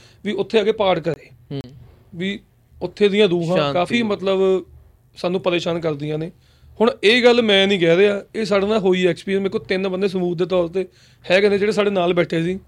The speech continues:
Speaker 2: ਓਕੇ।
Speaker 1: ਤੇ ਅਸੀਂ ਉਹਨਾਂ ਨੂੰ ਇਹ ਪੁੱਛਣ ਲੱਗ ਗਏ ਵੀ ਕਿੱਦਾਂ ਹੁੰਦਾ,
Speaker 2: ਹਾਂ।
Speaker 1: ਵੀ ਕੀ ਕੀ ਦਿਖਦਾ ਤੁਹਾਨੂੰ, ਕੀ ਕੀ
Speaker 2: ਰਾਈਟ।
Speaker 1: ਹੁੰਦਾ ਵਾ।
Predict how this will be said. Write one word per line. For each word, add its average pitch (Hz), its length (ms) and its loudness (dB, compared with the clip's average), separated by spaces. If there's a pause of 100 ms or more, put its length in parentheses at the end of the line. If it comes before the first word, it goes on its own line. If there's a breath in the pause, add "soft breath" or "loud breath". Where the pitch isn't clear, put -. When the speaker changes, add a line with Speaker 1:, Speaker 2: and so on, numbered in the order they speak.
(120)
Speaker 2:
ਓਕੇ। 139 300 -4
Speaker 1:
ਤੇ 208 120 2
ਅਸੀਂ 190 120 0
ਉਹਨਾਂ 214 120 0
ਨੂੰ 240 120 4
ਇਹ 269 100 4
ਪੁੱਛਣ 233 300 2
ਲੱਗ 208 160 6
ਗਏ 202 240 2 (160)
ਵੀ 277 80 4
ਕਿੱਦਾਂ 208 280 2
ਹੁੰਦਾ, 175 300 0 (180)
Speaker 2:
ਹਾਂ। 139 260 -4
Speaker 1:
ਵੀ - 80 -8
ਕੀ 226 200 2
ਕੀ 220 100 0
ਦਿਖਦਾ 196 300 4
ਤੁਹਾਨੂੰ, 185 280 -2
ਕੀ 196 140 -4
ਕੀ 190 40 0
Speaker 2:
ਰਾਈਟ। 180 360 0 (320)
Speaker 1:
ਹੁੰਦਾ 175 220 2
ਵਾ। 156 160 0